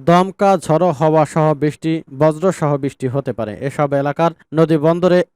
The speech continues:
এক নম্বর সতর্কতা সংকেত দেখাতে বলা হয়। বর্তমানে মৌসুমী বায়ু উত্তর প্রদেশ, বিহার, পশ্চিমবঙ্গ এবং বাংলাদেশের মধ্যাঞ্চল হয়ে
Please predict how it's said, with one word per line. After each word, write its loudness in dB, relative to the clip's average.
এক -2
নম্বর 0
সতর্কতা -4
সংকেত -4
দেখাতে -6
বলা -4
হয়। -4
বর্তমানে 2
মৌসুমী -2
বায়ু 4
উত্তর 0
প্রদেশ, 2
বিহার, 2
পশ্চিমবঙ্গ -2
এবং -2
বাংলাদেশের -2
মধ্যাঞ্চল -4
হয়ে -2